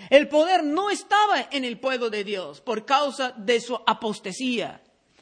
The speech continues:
sino que Dios manifestó su poder afuera, donde había fe. Veintiocho. Al oír estas cosas, todos en la sinagoga se llena-, se llenaron de ira.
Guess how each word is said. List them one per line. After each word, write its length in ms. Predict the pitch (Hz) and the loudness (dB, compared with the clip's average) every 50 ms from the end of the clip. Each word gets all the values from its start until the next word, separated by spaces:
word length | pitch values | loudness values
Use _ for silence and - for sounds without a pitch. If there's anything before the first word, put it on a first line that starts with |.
| _ _ _ | _ _ _
sino 300 | - 311 311 311 302 - | 2 4 6 6 4 4
que 160 | 294 269 247 | 2 0 0
Dios 260 | 233 285 311 302 240 | 2 4 4 4 4
manifestó 760 | 269 285 277 262 262 247 - - 226 214 - - 349 370 359 | 2 0 2 2 0 0 2 2 0 0 0 -2 -2 -2 -2
su 180 | 262 - 262 196 | -2 -4 -8 -4
poder 640 | - 240 220 208 240 269 277 262 240 220 - - _ _ _ _ _ _ _ _ _ _ | -2 -2 0 2 2 2 2 0 -2 -4 -8 -12 _ _ _ _ _ _ _ _ _ _
afuera, 680 | - 202 208 - 285 320 403 440 427 392 285 - - _ _ _ _ _ - | -6 -6 -4 -2 0 0 0 0 -4 -8 -10 -14 -18 _ _ _ _ _ 2
donde 280 | 202 294 277 254 226 | 4 4 6 6 4
había 300 | 196 185 185 214 190 165 | 2 2 0 -2 -2 -2
fe. 380 | 156 - 190 190 185 165 - - _ _ _ _ _ _ _ _ _ _ _ _ _ _ _ | -4 -6 -8 -8 -8 -10 -14 -18 _ _ _ _ _ _ _ _ _ _ _ _ _ _ _
Veintiocho. 680 | - 196 202 190 226 240 262 262 254 233 190 143 95 - _ _ - - - - - _ _ _ _ _ _ _ _ _ _ _ _ _ _ _ - | -8 -6 -6 -4 -2 -2 -2 -2 -4 -10 -12 -12 -14 -18 _ _ -20 -20 -20 -20 -20 _ _ _ _ _ _ _ _ _ _ _ _ _ _ _ 2
Al 140 | - 262 294 | 4 6 6
oír 300 | 302 330 370 403 403 381 | 6 6 6 4 4 4
estas 360 | 370 339 - - 320 277 - | 2 0 0 0 0 0 0
cosas, 640 | - - 359 381 330 - 302 254 214 - - - - _ _ _ _ _ _ _ _ _ _ | 0 0 2 2 2 0 -2 -4 -4 -6 -10 -18 -20 _ _ _ _ _ _ _ _ _ _
todos 520 | - 370 381 381 359 320 294 247 220 - | 4 6 8 8 6 4 2 0 0 -2
en 100 | 277 277 | -2 -2
la 80 | 254 233 | -2 -2
sinagoga 600 | - 294 294 277 262 247 269 294 311 302 277 247 | -2 -2 -2 0 2 4 6 6 6 4 2 -2
se 220 | - - 262 262 | -2 -4 -4 -2
llena-, 480 | 247 254 254 254 269 285 285 294 285 - - | -2 -2 -2 -2 -4 -4 -4 -4 -6 -8 -8
se 180 | - 262 254 | -6 -6 -2
llenaron 440 | 240 247 254 262 294 302 285 269 226 | -2 -2 0 0 0 0 2 4 6
de 100 | 226 285 | 6 6
ira. 460 | 359 480 523 539 480 339 202 165 165 | 6 6 4 4 2 0 -2 -4 -10